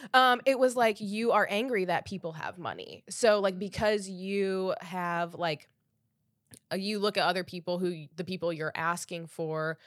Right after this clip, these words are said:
finances for to fund your nonprofit out of anger or spite or jealousy, you can't truly, like, love them in asking them for their funds. And I was like, "That's not me." So, he, but he was kind of, like, going through all of these things. And I was like,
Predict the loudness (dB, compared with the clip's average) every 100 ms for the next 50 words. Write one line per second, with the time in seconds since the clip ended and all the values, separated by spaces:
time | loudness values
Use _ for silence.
0 | _ 0 0 2 -2 -4 -4 -2 -2 -4
1 | -8 -6 -4 -4 -4 -6 -4 -6 -2 -2
2 | 0 0 0 -2 _ _ 2 4 4 2
3 | 2 -2 -4 -2 0 2 2 0 -2 -2
4 | -2 2 4 4 0 -2 -4 -2 0 0
5 | 0 -4 -6 -8 -6 -6 -6 -8 -8 -4
6 | -2 -2 -2 -4 -4 -2 -2 0 2 2
7 | 0 -10 _ _ _ -2 -2 -4 -10 -12
8 | -12 -12 -12 -14 _ -10 -10 -10 -10 -10
9 | -12 -20 -20 -18 -2 -2 0 0 0 -2
10 | -2 -2 0 0 0 -2 -4 -4 -4 -4
11 | -4 -4 -4 -4 -4 0 0 0 -2 -2
12 | 0 2 0 -2 -6 -12 -8 -2 0 0
13 | -2 -2 0 0 -2 -4 -8 -8 -6 -6
14 | -6 -6 -4 -6